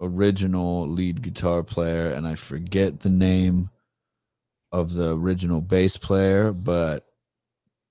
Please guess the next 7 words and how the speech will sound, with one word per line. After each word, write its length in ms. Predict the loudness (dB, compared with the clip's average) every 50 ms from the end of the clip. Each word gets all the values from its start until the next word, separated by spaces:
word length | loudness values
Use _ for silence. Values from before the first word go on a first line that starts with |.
| _ -12 0
they 180 | 2 4 4 4
both 360 | 6 6 6 6 6 4 2
got 260 | 0 0 0 0 0
replaced 840 | -2 -4 -6 -4 -2 -2 0 0 -2 -4 -4 -6 -8 -10 -12 -16 _ -8
after 640 | -4 -2 -2 -2 -4 -4 -2 0 0 0 0 -2 -6 -10 _ _ _ _ -8 -2
those 320 | 0 2 2 2 2 0
days. 680 | -2 -6 -6 -2 0 0 0 0 0 -2 -4 -6 -8